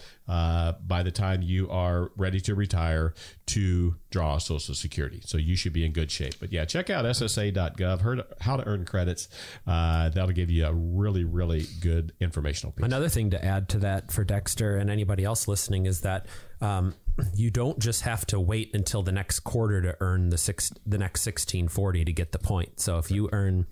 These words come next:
Speaker 2: you know, six thousand five hundred and sixty dollars in the first quarter of the year, this might be applicable for people looking to retire, especially you, Dexter. Um, once you earn the sixty-five sixty,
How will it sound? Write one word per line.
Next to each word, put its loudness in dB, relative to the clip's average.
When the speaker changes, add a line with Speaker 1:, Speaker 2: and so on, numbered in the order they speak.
Speaker 2:
you 0
know, 2
six -2
thousand 0
five 2
hundred 2
and 4
sixty 0
dollars 2
in 4
the 2
first 0
quarter 2
of 2
the 4
year, 2
this 2
might 2
be 2
applicable 0
for 0
people 2
looking 2
to 0
retire, 2
especially 2
you, 4
Dexter. 0
Um, 2
once 2
you 0
earn 2
the 4
sixty-five 0
sixty, 0